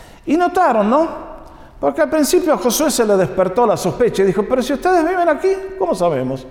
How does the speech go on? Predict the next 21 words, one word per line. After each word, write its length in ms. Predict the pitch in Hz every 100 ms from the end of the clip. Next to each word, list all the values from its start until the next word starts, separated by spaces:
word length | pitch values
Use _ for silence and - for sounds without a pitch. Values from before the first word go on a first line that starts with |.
| - - - - - - - - - - -
Y 60 |
los 160 | 302 311
tipos 260 | 339 294 269
le 100 | 226
calmaron 560 | 190 190 202 190 175
los 200 | 170 156 - - -
temores. 840 | - 185 190 180 160 151 175 165 - - - - - - - - - -
Si 120 | -
ustedes 260 | - 330 302
quieren 220 | 294 277
que 100 | 240
alguien 240 | 247 233 214
se 200 | 208 202
calme 320 | 226 220 202
los 220 | 180 143
temores, 400 | 180 226 269 233
ofrézcanle 580 | 185 220 208 190 175 170
comida 420 | 175 208 262 220
y 100 | 156
un 140 | 147 127 104 98 110 - - - - - - - - - - -
regalito 680 | 139 160 170 196 302 - 359